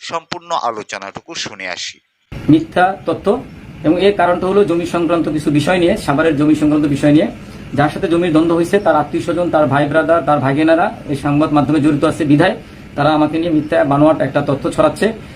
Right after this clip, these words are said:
Speaker 2: এবং তারা চাচ্ছে যে আমি দ্রুততর সময় গ্রেপ্তার হয়ে যাই। এবং তাদের যে, এ, কথাটা ছিল, যখন থানায় আমরা বসছিলাম,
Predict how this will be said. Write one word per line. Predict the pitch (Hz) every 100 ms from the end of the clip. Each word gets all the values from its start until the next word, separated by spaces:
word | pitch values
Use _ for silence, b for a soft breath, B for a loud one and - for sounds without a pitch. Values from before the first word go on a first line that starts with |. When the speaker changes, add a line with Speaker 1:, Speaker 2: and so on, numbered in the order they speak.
| B
Speaker 2:
এবং | 143 156
তারা | 151 151 165 165 - - -
চাচ্ছে | 147 143 185 185 185 - 135
যে |
আমি | 151 160 160
দ্রুততর | 131 127 147 185 185 165 - - -
সময় | 151 156 160
গ্রেপ্তার | 139 156 160 165
হয়ে | 160 143
যাই। | 156
এবং | 143 143 139 -
তাদের | 139 147 175 165
যে, | 175 - -
এ, | 147 139 139 - -
কথাটা | 156 180
ছিল, | 180 196 175 175
যখন | 139 156
থানায় | 151 156 170
আমরা | 165
বসছিলাম, | 151 - 185 165